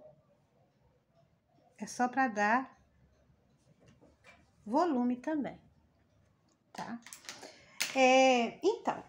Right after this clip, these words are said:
agora, depois a gente vai continuar aqui, tá? A gente vai continuar aqui,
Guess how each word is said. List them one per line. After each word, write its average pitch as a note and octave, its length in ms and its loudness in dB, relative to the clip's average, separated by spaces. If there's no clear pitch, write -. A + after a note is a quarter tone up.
agora, C#4 760 2
depois A#3 360 4
a C#4 60 2
gente A#3+ 160 -6
vai D4 100 2
continuar D4+ 560 0
aqui, E3+ 400 -8
tá? B3 320 2
A A3+ 40 -4
gente G3 200 -10
vai G#3+ 120 -2
continuar F#3+ 520 -4
aqui, A3 680 -4